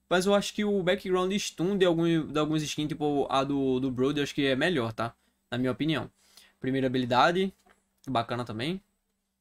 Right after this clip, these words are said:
O dashzão deixou um pouco a desejar, né? Mas também não dá pra exagerar no dash. Ataques básicos bacana. É, não dá pra exagerar no dash não, mas tem, ainda tem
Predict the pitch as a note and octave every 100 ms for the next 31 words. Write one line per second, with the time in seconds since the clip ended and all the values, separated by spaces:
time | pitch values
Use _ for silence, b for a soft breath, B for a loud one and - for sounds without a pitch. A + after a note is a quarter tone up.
0 | - b b _ _ - A3 A#3 C4+ A#3
1 | G#3+ G#3+ B3 C4+ D4+ C#4 C#4+ - C#4+ C4
2 | C4 D#4 B3+ C4 C#4 D#3+ D3+ E3+ F3+ G3+
3 | A3 B3+ A#3+ - A#3+ A3 A3 F#3+ G#3+ C4+
4 | D#3+ C3+ - - A2 - _ _ _ _
5 | _ _ _ _ _ - C#3+ D3+ C3 B2+
6 | B2+ - A#2+ A#2+ A#2 C3 - G#3+ B3+ B3+
7 | B3+ F#3 D#3 F#3 D#3+ D3 C#3 C3+ C3+ B2+
8 | B2+ A#2+ A#2+ B2+ D3+ G3 G3+ F3 E3+ E3
9 | F3 D#3+ D3+ D3+ D3+ D#3 D3 B2